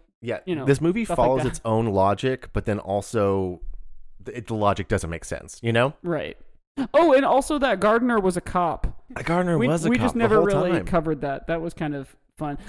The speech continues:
Speaker 2: Th-, this movie
Speaker 1: Oh, yeah,
Speaker 2: is,
Speaker 1: that
Speaker 2: like, very insistent on its, like, twists. Like,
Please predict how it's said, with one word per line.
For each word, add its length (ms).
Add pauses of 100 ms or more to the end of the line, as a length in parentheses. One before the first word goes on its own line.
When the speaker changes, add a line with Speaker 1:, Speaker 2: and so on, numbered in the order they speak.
Speaker 2:
Th-, 180
this 160
movie 160
Speaker 1:
Oh, 60
yeah, 140
Speaker 2:
is, 60
Speaker 1:
that 160
Speaker 2:
like, 300
very 520
insistent 640
on 180
its, 160
like, 220
twists. 760
Like, 280